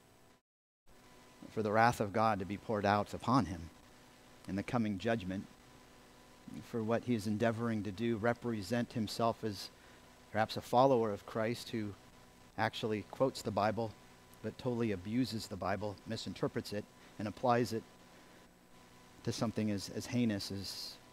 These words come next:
killing little babies in their mommy's wombs. Need an abortion? This is what it says. California is ready to help.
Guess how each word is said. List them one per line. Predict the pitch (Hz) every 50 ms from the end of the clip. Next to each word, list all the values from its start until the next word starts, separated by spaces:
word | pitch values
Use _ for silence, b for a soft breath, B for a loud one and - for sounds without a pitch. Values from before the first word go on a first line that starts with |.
| - - - - - - - - - - - -
killing | - 123 113 110 107
little | 107 107 104 101
babies | 87 110 107 101 95 98 95 90
in | 95 95 95
their | 95 92 90 82 - -
mommy's | 104 104 98 98 95 87 - -
wombs. | 101 104 90 85 82 - - - - - - - - - - - - - - - - - - - - - -
Need | 123 135 147 160 165
an | 165 156
abortion? | 139 120 147 151 170 165 - - 214 208 202 - - -
This | 120 120 - -
is | 131 117
what | 123 117 113
it | - -
says. | - - 101 95 101 - - - - - - - - - - - - - - - - - - - - - - - - - - - - - - - - - - - - - - - - -
California | - 156 175 175 165 - - 180 180 180 175 160
is | 151 123
ready | 156 160 160 160
to | - -
help. | 160 170 143 120